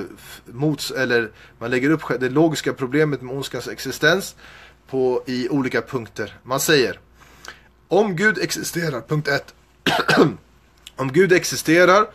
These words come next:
så måste Gud vara allsmäktig, allvetande och allgod. Om Gud är allsmäktig så kan Gud eliminera all ondska. Om Gud är allvetande så vet Gud om att det existerar ondska.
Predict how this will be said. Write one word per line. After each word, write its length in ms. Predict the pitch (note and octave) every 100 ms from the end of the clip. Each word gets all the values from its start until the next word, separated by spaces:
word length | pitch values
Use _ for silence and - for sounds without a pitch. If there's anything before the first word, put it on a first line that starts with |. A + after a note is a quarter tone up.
| - -
så 200 | - D#3
måste 360 | D#3+ F#3 - D#3+
Gud 260 | D3+ E3+
vara 320 | D3 C#3+ B2+ A#2+
allsmäktig, 1000 | - E3 D3 - D3 F3+ - G#3 G#3+ _ _ _ -
allvetande 840 | D#3 D#3 C3+ E3+ E3 F3 F3 G#3 G#3+ -
och 200 | A#2+ C3+
allgod. 460 | B2 G#2+ A2+ F#2 - _ _ _ _ _ _ - - - -
Om 220 | - D#3 D3+
Gud 260 | G#3 A3+
är 100 | F#3+
allsmäktig 840 | - F#3+ F3+ D#3 G#3 - G3+ B3+ F#3+ _
så 320 | - - D#3+
kan 240 | D3+ C3+
Gud 260 | B2 F3 F#3+ -
eliminera 680 | C3+ B2+ B2 D3 G3 F#3 F3
all 220 | D#3+ F3+
ondska. 460 | D#3 B2 - - G2 - _ _ _ _ _ - - - -
Om 200 | C#3+ C#3
Gud 200 | G3 G#3+
är 100 | E3+
allvetande 840 | - G3+ D#3+ F3 G#3+ G#3+ G#3 G#3+
så 160 | - D#3
vet 260 | C#3+ D3+
Gud 320 | C3 C#3+ G3 D3+
om 300 | E3 G#3+ F#3 D3
att 140 | D3
det 80 | C3+
existerar 680 | - - - C#3+ F#3 G3+
ondska. 400 | G3 D#3+ - D#3